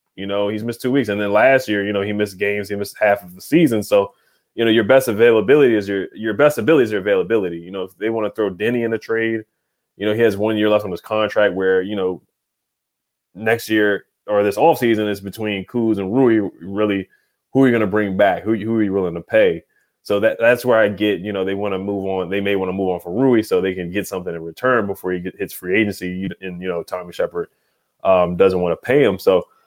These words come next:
um, I, I'm really reluctant on giving up Rui for, for Jay Crowder. I really am. I would give up Barton for Jay Crowder in a, in a heartbeat, of course.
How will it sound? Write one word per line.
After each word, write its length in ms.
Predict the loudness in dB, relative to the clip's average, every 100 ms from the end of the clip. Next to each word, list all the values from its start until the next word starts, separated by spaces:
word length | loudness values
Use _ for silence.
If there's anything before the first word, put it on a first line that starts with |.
| _ _ _ -2
um, 520 | 2 2 0 -4 -12 _ _ -14 -4
I, 280 | 2 2 2 2
I'm 300 | 0 2 4
really 220 | 6 6
reluctant 420 | 4 2 2 -2
on 160 | -2 0
giving 260 | -2 -2
up 80 | -6
Rui 300 | -6 -6 -6
for, 320 | -8 -8 -8
for 140 | -10 -10
Jay 200 | -10 -10
Crowder. 400 | -12 -14 -18 -20 _
I 80 | -8
really 420 | -6 -4 -2 -2 -4
am. 100 | 0
I 120 | 2
would 140 | 4
give 120 | 4 2
up 160 | 2
Barton 500 | 2 4 2 0 -6 -8
for 140 | -4
Jay 140 | 0 0
Crowder 320 | 2 4 4
in 60 | -2 -6
a, 40 |
in 40 | -8
a 80 | -8
heartbeat, 800 | -14 -4 0 2 0 -8 -10 -14
of 140 | -20 -6
course. 440 | 0 0 -2 -8